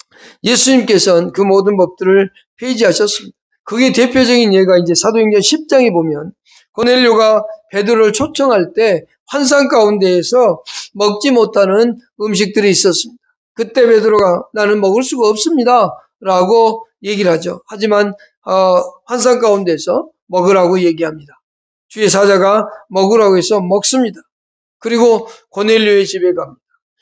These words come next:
이방과의 벽이 무너지기 시작했어요. 그때부터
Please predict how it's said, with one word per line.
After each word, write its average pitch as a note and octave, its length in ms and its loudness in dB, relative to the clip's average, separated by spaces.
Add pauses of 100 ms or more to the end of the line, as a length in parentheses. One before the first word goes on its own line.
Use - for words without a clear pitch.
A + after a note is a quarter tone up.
(160)
이방과의 A#3 920 2 (340)
벽이 F#3 320 -4
무너지기 F#3+ 480 -2
시작했어요. E3+ 580 -4 (680)
그때부터 A#3 720 0